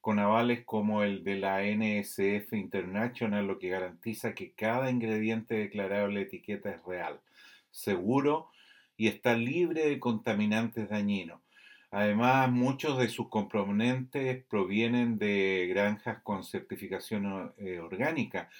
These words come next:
lo que refuerza aún más su calidad y confianza. Toda esta información puede ser veri-, verificada públicamente a través de los medios oficiales.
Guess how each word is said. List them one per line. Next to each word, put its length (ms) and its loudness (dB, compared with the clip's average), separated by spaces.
lo 140 2
que 140 4
refuerza 600 0
aún 360 4
más 240 0
su 160 -10
calidad 880 2
y 100 -6
confianza. 800 -6
Toda 500 4
esta 360 2
información 800 0
puede 220 0
ser 200 -4
veri-, 380 -6
verificada 760 -2
públicamente 1000 -4
a 120 0
través 360 4
de 100 2
los 160 4
medios 420 6
oficiales. 840 2